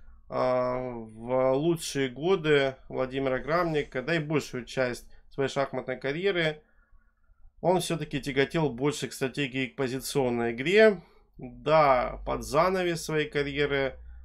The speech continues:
уже можно было д-, наблюдать несколько иного Владимира Крамника, который, а, мог лихо жертвовать, э, там, фигурой качества налево и направо.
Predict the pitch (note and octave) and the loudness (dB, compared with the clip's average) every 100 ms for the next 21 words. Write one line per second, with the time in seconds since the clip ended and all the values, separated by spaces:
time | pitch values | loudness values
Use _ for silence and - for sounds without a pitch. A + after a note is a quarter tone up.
0 | - - C3 C3 D3 D3+ C3+ C3 C3 C3 | -16 -8 -4 0 4 4 2 0 2 2
1 | B2+ - C3 B2 C#3 C3+ C3 C#3+ C3+ - | 0 0 0 2 0 2 0 -2 -4 -4
2 | A#2+ C3 B2 C3 D3 E3+ F3 E3+ E3 C#3+ | -8 -4 -2 0 2 2 2 0 -2 -4
3 | C#3 D3 C#3+ C#3 C#3 C#3 C3+ C3 - A#2 | -2 -2 0 -2 0 0 0 -2 -6 -8
4 | B2 C3+ B2+ B2+ A#2+ - - _ _ - | -6 -4 -2 -2 -4 -10 -20 _ _ -10
5 | C3+ B2 B2+ C3 C#3 C3+ C3+ C#3+ C3 C3 | -4 -2 0 2 0 0 -2 -2 -4 -4
6 | B2 A2+ C3+ A#2 B2 B2 A#2+ - A#2+ B2 | -4 0 -2 -2 -6 -6 -8 -12 -8 -6
7 | A#2+ A2+ A2+ A2 C#3 B2+ D3 C#3 A#2 C#3 | -6 -6 -8 -6 -8 -2 0 0 4 2
8 | B2+ - B2+ B2+ B2+ B2 B2 B2+ B2+ F3 | 2 -4 -4 -2 0 -2 -2 -4 0 2
9 | F#3+ F3 E3+ | 4 2 0